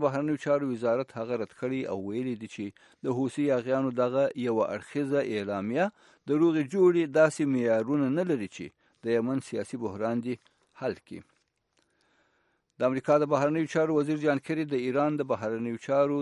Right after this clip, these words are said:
د وزیر جواد ظریف څخه غوښتي دي چې د ایران د زروي پروګرام د یو چوکاټ برابرولو د موافقې د ترلاسه کولو لپاره دي د مارچ د میاشتې ټاکل شوی مهلت په پام کې ونیسي.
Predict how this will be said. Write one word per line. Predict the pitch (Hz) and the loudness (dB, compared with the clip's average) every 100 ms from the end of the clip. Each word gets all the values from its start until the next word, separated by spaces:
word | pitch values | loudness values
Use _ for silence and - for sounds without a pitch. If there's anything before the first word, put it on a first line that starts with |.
| 135 | 0
د | 107 | -2
وزیر | 101 131 123 | -2 -4 -2
جواد | 113 107 101 | 0 0 -2
ظریف | 107 135 - | -4 -6 -10
څخه | - 110 | -10 -2
غوښتي | 170 - 175 | -2 0 -2
دي | 160 | -2
چې | 175 147 | -2 -2
د | 127 | 0
ایران | 127 151 147 | 2 2 2
د | 127 | -2
زروي | 117 120 139 - | -2 -2 -2 -2
پروګرام | 110 107 127 127 | -2 0 0 0
د | 110 | 0
یو | 101 - | -2 -4
چوکاټ | 90 - 110 110 | -6 -2 -2 -2
برابرولو | 101 98 95 101 131 143 127 | -2 -2 -2 -4 -2 -2 0
د | 117 | 0
موافقې | 107 101 - 165 190 - _ _ - | 0 -2 -4 -2 -2 -4 _ _ -8
د | 147 | -4
ترلاسه | 156 151 139 143 - | 0 2 2 -2 -2
کولو | 190 180 156 | 2 4 2
لپاره | - 143 143 139 | 2 2 2 0
دي | 147 123 | -2 0
د | 117 135 | 0 2
مارچ | 147 147 - | 2 0 -2
د | 113 123 | -2 0
میاشتې | 127 - - | 0 -4 -6
ټاکل | 104 - 101 | -6 -6 -8
شوی | 113 104 101 | -6 -6 -6
مهلت | 92 123 156 _ _ _ | -4 -4 -6 _ _ _
په | 95 110 | -10 -8
پام | 104 - | -8 -8
کې | |
ونیسي. | 127 101 - 80 | -8 -6 -8 -16